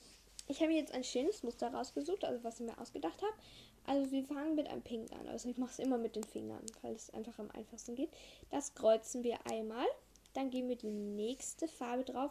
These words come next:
Also bei mir war das erste jetzt rosa, das zweite ist lila. Mm, also ganz normal, ohne irgendwelche Kreuzungen, einfach darüber. Dann, also,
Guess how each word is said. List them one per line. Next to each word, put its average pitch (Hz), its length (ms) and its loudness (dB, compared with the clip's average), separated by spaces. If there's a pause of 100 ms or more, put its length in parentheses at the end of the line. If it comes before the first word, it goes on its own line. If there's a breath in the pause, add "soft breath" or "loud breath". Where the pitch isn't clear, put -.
Also 233 220 -2 (480 loud breath)
bei 254 60 -2
mir 302 160 6
war 269 80 4
das 240 100 -4
erste - 260 -4
jetzt - 240 -8
rosa, 381 320 6 (300)
das - 220 -10
zweite - 360 -10
ist - 240 -8
lila. 339 400 4 (1200 loud breath)
Mm, 254 260 0 (600)
also 262 160 4
ganz 269 300 2
normal, 254 440 0
ohne 285 220 2
irgendwelche 262 360 -2
Kreuzungen, - 540 -4
einfach 311 300 -2
darüber. 233 460 -2 (920 loud breath)
Dann, - 260 -2
also, 247 380 -2